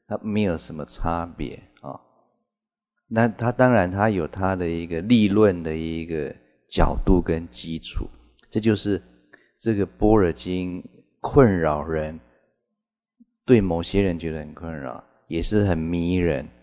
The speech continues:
有些人一看到他就觉得，“哎呀，对，就是这样子。”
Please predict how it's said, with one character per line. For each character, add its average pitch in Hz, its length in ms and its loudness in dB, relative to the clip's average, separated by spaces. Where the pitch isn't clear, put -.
有 90 100 2
些 101 140 6
人 110 80 8
一 110 40 2
看 110 260 2
到 107 100 2
他 101 140 0
就 101 180 0
觉 87 180 -4
得 82 140 -4
，“哎 - 180 -6
呀， 78 180 -8
对， 85 240 2
就 95 160 -2
是 87 160 -8
这 95 180 -2
样 78 340 -4
子。” - 260 -14